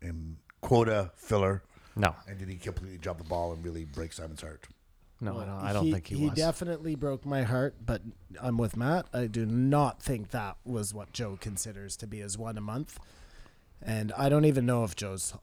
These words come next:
Speaker 3: uh, you know, steadfast on or whatever the
Speaker 1: But when he
Speaker 3: on
Speaker 1: asked
Speaker 3: one a
Speaker 1: him,
Speaker 3: month.
Speaker 1: when he asked him, I thought we were going to have a bit of a talk because Action Bronson had a show called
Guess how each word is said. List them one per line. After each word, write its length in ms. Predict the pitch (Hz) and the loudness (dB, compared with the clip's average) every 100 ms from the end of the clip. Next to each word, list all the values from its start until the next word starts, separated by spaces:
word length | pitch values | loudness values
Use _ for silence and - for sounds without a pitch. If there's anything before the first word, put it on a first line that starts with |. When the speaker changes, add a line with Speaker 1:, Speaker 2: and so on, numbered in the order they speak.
| _ _ _ _ - | _ _ _ _ -16
Speaker 3:
uh, 100 | 104 | -14
you 200 | 104 101 | -12 -12
know, 200 | 90 87 110 | -12 -12 -8
steadfast 880 | - - 98 87 110 95 92 - 104 | -8 -8 -10 -8 -8 -6 -8 -8 -8
on 300 | 90 90 85 - - - | -10 -10 -10 -14 -20 -12
or 240 | 117 101 92 - - _ _ | -8 -6 -8 -12 -18 _ _
whatever 440 | 107 104 98 90 92 | -8 -6 -6 -6 -8
the 280 | 87 87 85 - - - - - | -6 -8 -10 -14 -20 -18 -6 4
Speaker 1:
But 140 | 147 | 4
when 240 | 139 180 | 6 0
he 140 | 185 202 - | 0 -4 -4
Speaker 3:
on 80 | 120 | 0
Speaker 1:
asked 340 | 143 107 104 | 0 0 -2
Speaker 3:
one 100 | 101 | -2
a 20 | 95 | -2
Speaker 1:
him, 80 | |
Speaker 3:
month. 320 | 95 92 - 113 | -6 -8 -8 -6
Speaker 1:
when 280 | 127 160 | 2 2
he 220 | 185 190 135 | 2 -2 -2
asked 440 | 117 139 151 - | 0 2 0 -2
him, 140 | 98 101 | -2 0
I 180 | 120 | 0
thought 380 | 156 123 107 107 | 0 0 -4 -4
we 160 | 110 107 | -2 0
were 80 | 101 | 4
going 260 | 117 160 | 4 4
to 60 | 117 | 2
have 200 | 104 95 | -2 -2
a 60 | |
bit 140 | 90 101 | -2 -2
of 80 | 90 | -4
a 60 | |
talk 560 | - 87 90 - - - - - - - - - - - - - | -8 -8 -8 -10 -14 -14 -14 -20 -20 -20 -18 -16 -16 -16 -18 -10
because 600 | 123 - 120 107 101 - - - | -6 4 4 4 -2 -10 -18 -6
Action 300 | 107 110 113 | -4 -2 -2
Bronson 340 | 95 107 104 98 | 0 0 0 -2
had 80 | |
a 20 | 90 | -2
show 260 | - 143 | 2 2
called 520 | - 101 87 90 120 | 2 0 0 -2 -4